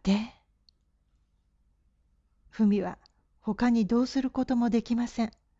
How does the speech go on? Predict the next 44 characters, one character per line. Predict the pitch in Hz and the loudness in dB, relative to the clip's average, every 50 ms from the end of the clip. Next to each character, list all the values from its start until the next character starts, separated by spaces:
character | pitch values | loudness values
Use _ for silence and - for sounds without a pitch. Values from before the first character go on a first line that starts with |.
| _ _ _ _ _ _ _ _ _ _ _ _ _ | _ _ _ _ _ _ _ _ _ _ _ _ _
た | - 254 285 | -2 0 2
だ | 240 254 240 | 4 4 4
撫 | 226 240 247 254 | 6 4 4 4
で | 247 294 302 | 6 4 4
る | 294 262 | 4 0
し | - - - | -2 -6 -4
か | - 208 196 | -2 0 2
な | 202 220 233 | 4 4 4
い | 247 214 | 4 2
の | 202 202 | 2 0
で | 175 190 | 0 -4
し | 190 - - | -6 -8 -10
た。 | - 202 208 - _ _ _ _ _ _ _ _ _ _ _ _ _ _ _ _ _ _ _ _ _ _ _ _ _ _ _ _ _ _ _ _ _ _ _ _ _ _ _ _ _ _ _ _ _ _ _ _ _ _ _ _ _ _ _ _ _ _ _ | -12 -14 -16 -16 _ _ _ _ _ _ _ _ _ _ _ _ _ _ _ _ _ _ _ _ _ _ _ _ _ _ _ _ _ _ _ _ _ _ _ _ _ _ _ _ _ _ _ _ _ _ _ _ _ _ _ _ _ _ _ _ _ _ _
一 | - - - - 262 247 | -20 -4 0 2 2 2
声 | - 240 208 185 175 185 196 - _ _ _ _ _ _ _ _ | 2 0 0 0 0 -4 -6 -8 _ _ _ _ _ _ _ _
大 | - 240 254 285 294 | 2 4 6 6 4
き | 285 - - - | 2 -2 -10 -10
く | - 220 202 196 | -4 -2 0 2
う | 196 214 | 4 4
な | 233 277 | 4 2
っ | 277 - | 0 0
た | - 240 | -2 -2
か | 196 - 185 | -2 -2 -2
と | - 214 202 202 | -2 -2 0 0
思 | 208 202 214 202 | 0 2 2 0
う | 196 196 | 0 -2
と、 | - 196 - 208 - _ _ _ _ _ _ _ _ _ _ _ _ | -6 -10 -12 -12 -16 _ _ _ _ _ _ _ _ _ _ _ _
母 | - - 190 160 220 208 190 | -10 -8 -2 2 2 2 4
狐 | 202 208 202 - 190 190 180 170 | 2 0 0 -2 -2 -2 -2 -4
は | 170 160 - - _ _ _ _ _ _ _ _ | -6 -8 -8 -12 _ _ _ _ _ _ _ _
今 | - - 220 214 196 | -2 2 2 4 4
度 | 190 - | 2 0
は | - 190 190 | -2 -2 -4
ふ | - - - 202 226 240 | -4 -4 0 0 0 0
ー | 254 | -2
っ | - _ _ _ _ _ _ _ | -6 _ _ _ _ _ _ _
と | - 240 220 | -8 -6 -6
深 | - - 240 233 220 | -4 -2 -2 -2 -2
呼 | - - 240 | -2 -2 -4
吸 | 233 - 202 185 185 | -2 -2 -4 -4 -4
し | - - 196 | -4 -2 -2
ま | 196 190 | -2 -2
し | 180 - - - | -4 -6 -12 -16
た。 | - - | -18 -20